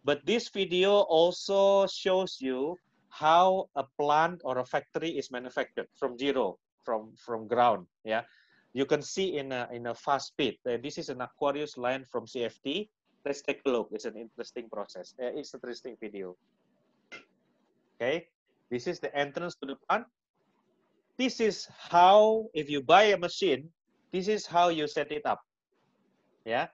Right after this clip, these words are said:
it comes from Italy in this form, in a container, in a boxes. Okay, and then you start to position the machine. Yeah,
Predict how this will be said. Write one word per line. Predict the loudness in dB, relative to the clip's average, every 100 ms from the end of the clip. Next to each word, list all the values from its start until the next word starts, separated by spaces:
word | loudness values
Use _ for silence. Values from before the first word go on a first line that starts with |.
| _ _ _ -4
it | -4 4
comes | 4 4 0
from | 0 2
Italy | 2 4 4 6 4 2 -6 _ _ -10
in | -8 -8
this | -8
form, | 2 2 2 -2 _ -12
in | -8
a | -4
container, | -4 -2 0 2 4 4 2 -8 _ _ _ _
in | -6 -4
a | -2 -4 -6 -8 -14 _ _
boxes. | 2 2 -4 -10 -10 -16 _ _
Okay, | -4 -4 -6 _ _ _ _ _ _ -8
and | -2
then | 0 0
you | 2 0
start | 6 8 8 6 -2
to | 2 2 0 0
position | 2 2 2 0 -2 0
the | -2
machine. | -4 -4 -4 -6 _ _ _ _ -14
Yeah, | -10 -8